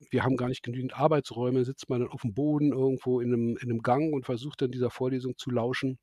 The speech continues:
Nach Hause fahren können die Studierenden nicht, die Zeit ist zu kurz. Das heißt, diese Verbindung, die haben wir eigentlich noch gar nicht geplant.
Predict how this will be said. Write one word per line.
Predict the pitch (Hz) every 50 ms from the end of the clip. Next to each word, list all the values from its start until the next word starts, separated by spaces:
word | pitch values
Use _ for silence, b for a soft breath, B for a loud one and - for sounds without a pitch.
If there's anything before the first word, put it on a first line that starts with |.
| _ -
Nach | 135 120 -
Hause | 151 165 165 165
fahren | - 156 139 131
können | - 147 160 165
die | 147
Studierenden | - - 147 131 143 151 151 151 151
nicht, | 139 - -
die | 131
Zeit | - - 135 131 131
ist | 127 - -
zu | -
kurz. | - - 147 170 190 -
Das | 147 127 -
heißt, | 139 117 - -
diese | 127 131
Verbindung, | - - 135 107 - 233 302 254 165 113 98
die | - 127 110
haben | 131 139
wir | 135 123
eigentlich | 117 117 113 - -
noch | 127 117 -
gar | - 107 104 104
nicht | 104 -
geplant. | - 120 - - - 107 104 117 185 262 - -